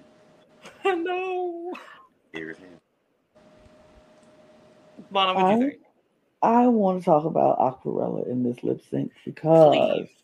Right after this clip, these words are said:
Speaker 3: I feel like she was like, "Look, I don't do tricks. I don't do flips and splits and all that stuff. That's not who I am. I don't know how to do that, all that things, but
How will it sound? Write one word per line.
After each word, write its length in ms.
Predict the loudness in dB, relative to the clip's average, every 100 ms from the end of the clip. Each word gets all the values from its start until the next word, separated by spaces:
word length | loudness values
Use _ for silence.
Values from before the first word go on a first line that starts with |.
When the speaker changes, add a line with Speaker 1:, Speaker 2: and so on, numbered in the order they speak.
| _ _ _ _ _ _ _ 4
Speaker 3:
I 200 | 6 6
feel 240 | 6 6
like 300 | 8 4 2
she 160 | -2 -2
was 200 | -2 0
like, 360 | 2 0 -2
"Look, 460 | 0 0 0 -6 -20 _ 0
I 200 | 2 2
don't 480 | 4 4 4 0 -2
do 180 | -2
tricks. 480 | -2 0 0 0 -2
I 100 | -2
don't 380 | 2 2 0 -2
do 160 | -6 -6
flips 280 | 0 0 0 _
and 120 | -10 -8
splits 440 | -2 -2 -2 -4
and 100 | 0
all 180 | 2 2
that 160 | 0 0
stuff. 200 | -2 -2
That's 240 | -8 -8 -8
not 120 | -8 -8
who 180 | -8 -6
I 120 | -2
am. 440 | 2 4 4 2 -2 _ _ 0
I 60 |
don't 140 | 0 2
know 120 | 0
how 80 | -2
to 60 |
do 240 | 2 6 10
that, 120 | 10
all 200 | 10 8
that 200 | 6 4
things, 400 | 2 2 0 -2 -8 _ _ _
but 420 | 2 6 6 4